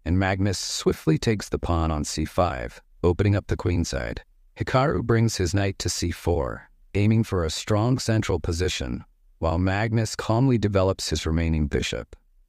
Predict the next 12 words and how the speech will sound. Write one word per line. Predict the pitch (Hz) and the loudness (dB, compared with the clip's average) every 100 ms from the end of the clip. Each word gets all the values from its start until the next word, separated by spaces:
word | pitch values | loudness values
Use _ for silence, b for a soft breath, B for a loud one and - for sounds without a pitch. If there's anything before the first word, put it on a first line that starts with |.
| _ _ - | _ _ -6
Hikaru | - - 135 147 147 | -2 0 2 4 4
then | 120 120 | 2 2
places | - 104 - 73 | 4 2 0 -2
his | 85 76 | -2 0
knight | 85 101 - | 0 0 0
on | 71 | -2
the | 64 | 0
d-file, | 120 120 - 60 - 57 - - | 2 0 0 -4 -4 -8 -8 -2
and | 85 | 0
Magnus | 98 107 110 95 | 0 0 0 -2
castles | - 87 - 76 | -2 -4 -2 -4
kingside. | - 107 104 - 69 58 55 | -2 0 0 0 -6 -6 -10